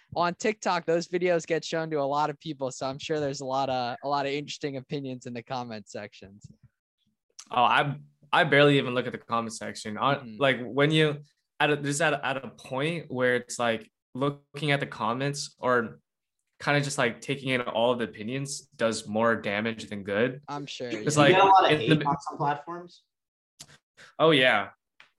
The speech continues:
Speaker 2: They, no, no matter if you put yourself out there on the spotlight, you're, you're bound to get hate.
Speaker 1: And, and just based on the mathematics of millions of views, you know, there, you're gonna, you're gonna run into some people that don't like it, and just, like, the way the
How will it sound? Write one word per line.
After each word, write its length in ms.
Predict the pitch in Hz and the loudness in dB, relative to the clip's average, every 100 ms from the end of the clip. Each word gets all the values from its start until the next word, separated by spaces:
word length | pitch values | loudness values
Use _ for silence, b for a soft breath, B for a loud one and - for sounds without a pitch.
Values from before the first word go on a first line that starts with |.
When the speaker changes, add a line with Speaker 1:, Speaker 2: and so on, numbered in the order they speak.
| - | 0
Speaker 2:
They, 280 | 170 151 151 | 4 4 4
no, 120 | 170 | 2
no 200 | 160 185 | 4 4
matter 420 | 196 202 151 139 | 4 4 4 2
if 100 | 147 | 0
you 100 | 185 | -4
put 140 | 185 175 | -4 -4
yourself 320 | 170 165 143 | -2 -4 -2
out 260 | 123 143 143 | -2 -2 -2
there 120 | 123 | -6
on 80 | 117 | -6
the 40 | |
spotlight, 540 | - 110 110 131 143 135 | -8 -4 -2 2 0 0
you're, 260 | 135 117 107 | -4 -4 -8
you're 180 | 117 117 | -8 -4
bound 280 | 110 113 113 | 0 0 0
to 80 | 107 | -4
get 180 | 104 202 | -4 -2
hate. 180 | 220 180 | -2 -2
Speaker 1:
And, 100 | 156 - - | -6 -16 -6
and 280 | 202 214 170 | -4 -4 -2
just 300 | 190 202 - _ | -2 -2 -6 _
based 340 | 185 202 - 214 | -2 0 0 -2
on 160 | 190 | -2
the 80 | 175 | -2
mathematics 800 | 160 165 160 147 143 156 165 - | -4 -4 -4 -6 -4 -4 -4 -6
of 140 | 143 | -8
millions 500 | 131 139 147 147 143 | -6 -6 -4 -4 -6
of 140 | 139 127 | -10 -10
views, 560 | 127 135 147 160 - _ | -8 -6 -6 -10 -16 _
you 160 | 143 147 | -10 -4
know, 180 | 147 139 | -4 -2
there, 200 | 156 156 | 0 0
you're 180 | 165 | -2
gonna, 340 | 170 175 175 160 | -4 -4 -2 -2
you're 180 | 160 165 | -4 -2
gonna 240 | 180 170 | -2 -2
run 240 | 156 160 | -2 -2
into 200 | 156 147 | -2 -6
some 280 | 143 156 143 | -6 -6 -6
people 300 | 156 135 139 | -8 -10 -8
that 220 | 131 127 | -6 -6
don't 220 | 131 131 127 | -6 -6 -4
like 280 | 131 143 | -6 -4
it, 100 | 170 | -8
and 140 | 143 127 | -8 -12
just, 240 | 131 - | -14 -10
like, 160 | 127 - | -10 -8
the 80 | 131 | -8
way 180 | 135 127 | -6 -6
the 280 | 120 117 | -6 -8